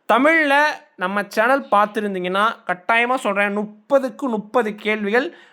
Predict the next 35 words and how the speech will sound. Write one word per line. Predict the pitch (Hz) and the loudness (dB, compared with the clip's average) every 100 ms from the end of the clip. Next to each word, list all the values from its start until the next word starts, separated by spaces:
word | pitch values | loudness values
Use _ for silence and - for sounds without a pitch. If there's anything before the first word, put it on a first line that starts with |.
| - | -6
நம்ம | 160 202 247 262 | 0 0 2 0
சேனல்ல | - 220 247 285 | 0 0 2 2
இருந்து | 277 233 208 | 0 -2 -2
மட்டும்தான் | 214 214 285 277 233 | -2 -2 -2 0 0
கேட்டிருக்காங்க. | 196 185 156 139 | -2 -2 -4 -4
நம்ம | 160 190 | -4 -4
சேனல்ல | 185 220 247 254 254 254 | -4 -2 0 0 -2 -2
கொடுத்த | 220 214 262 | -6 -2 -2
அந்த | 220 180 214 | -2 -4 -10
சிக்ஸ்த், | - 233 | -6 -2
செவன்த், | 220 214 208 | -2 -2 -6
எய்த், | 208 208 | -4 -6
நைன்த், | 214 208 | -6 -2
டென்த் | 208 214 - _ _ _ _ - - | -4 -4 -12 _ _ _ _ -20 -6
அந்த | - 202 254 269 247 220 | 0 2 2 2 2 0
வீடியோ | 269 320 302 | 0 2 2
மட்டும் | 269 285 359 233 | 2 0 0 0
பார்த்துட்டு | 220 226 | 0 -2
போனா, | 208 196 165 | -4 -4 -4
குறிப்பா | 202 208 233 220 | -8 -2 -2 -2
சிக்ஸ்த், | 214 - | -6 -2
செவன்த், | 254 226 | -2 -2
எய்த் | 214 208 | -6 -6
மட்டும் | 226 | -6
நீங்க | 269 240 | -4 -2
பார்த்து | 180 190 185 | 0 0 -2
போனீங்கன்னா | 175 156 156 185 196 - _ _ - | -4 -2 0 2 0 -4 _ _ -4
தமிழ்ல | 202 262 247 240 | 0 2 2 0
முப்பதுக்கு | 220 - 262 247 233 | -2 0 0 2 -4
முப்பது | 214 240 269 | -2 -2 -2
உறுதி, | 208 214 240 233 269 | -2 -2 -2 -2 -2
உறுதி, | 214 226 220 240 | -2 -4 -4 -4
உறுதி, | 208 214 226 | -4 -4 -4
உறுதி, | 208 190 202 | -2 -4 -4
உறுதி. | 185 175 180 - | -4 -4 -4 -10